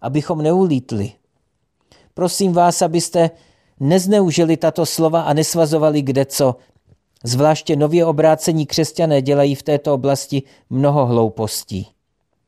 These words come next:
Žel ale také mnoho letitých křesťanů už nesvazuje vůbec nic, to často proto,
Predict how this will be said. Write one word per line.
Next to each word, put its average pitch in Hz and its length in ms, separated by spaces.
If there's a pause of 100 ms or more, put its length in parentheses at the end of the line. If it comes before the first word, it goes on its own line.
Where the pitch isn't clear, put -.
(760)
Žel 151 260
ale 151 220
také 151 340
mnoho 147 320
letitých 156 540
křesťanů 147 580 (200)
už 135 200
nesvazuje 147 640
vůbec 135 460
nic, 135 360 (380)
to 147 120
často 147 380
proto, 143 540